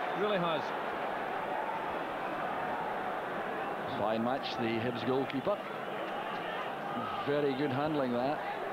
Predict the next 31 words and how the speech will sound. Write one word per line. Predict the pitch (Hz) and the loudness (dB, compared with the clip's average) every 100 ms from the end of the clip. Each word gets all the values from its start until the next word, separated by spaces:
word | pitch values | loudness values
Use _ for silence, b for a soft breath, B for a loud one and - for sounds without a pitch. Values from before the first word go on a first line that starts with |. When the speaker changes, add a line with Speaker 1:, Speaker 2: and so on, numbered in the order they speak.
| - - - 1077 988 - - - - - | -4 -4 -4 -4 -2 -2 -2 -2 -2 -2
Speaker 2:
He | - - | 0 0
seems | 147 | 2
to | - 135 | 2 2
have | 120 - | 2 2
taken | 151 147 | 2 2
a | 139 | 2
knock | 151 156 156 | 4 2 2
in | |
his | 143 | 0
back. | - 226 - - | 2 2 2 2
Jim | 160 165 | 2 2
Leighton | 175 175 233 254 | 2 2 2 2
is | 190 165 - | 0 -2 0
holding | 180 180 175 170 | 2 4 4 4
that | 170 208 196 | 4 2 2
and | 175 | 0
giving | 175 180 | 2 4
it | |
a | 175 | 4
rub | 165 180 208 190 | 4 4 2 0
as | 170 147 | 0 0
the | 160 151 | 0 0
play | 185 185 175 | 2 2 4
goes | 175 | 2
on | 180 180 156 | 2 2 0
in | 135 - - - - - | -2 -4 -4 -4 -4 0
the | |
middle | 180 175 170 | 2 4 2
of | 165 | 2
the | |
field. | 196 214 277 | 4 4 4